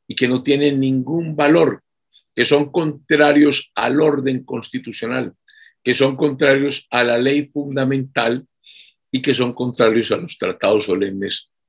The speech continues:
que ligan a las naciones.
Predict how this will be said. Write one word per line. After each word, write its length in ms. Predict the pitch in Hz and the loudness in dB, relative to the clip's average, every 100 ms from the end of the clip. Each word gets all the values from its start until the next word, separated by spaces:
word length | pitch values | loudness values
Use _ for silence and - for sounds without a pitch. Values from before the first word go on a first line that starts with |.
| _ _ _ _ | _ _ _ _
que 140 | 107 | -2
ligan 680 | 104 113 113 107 107 107 - _ | 0 0 -2 0 0 -2 -8 _
a 80 | 101 | -8
las 320 | 92 87 - | -6 -8 -10
naciones. 640 | - - - - - - | -12 -12 -12 -16 -18 -20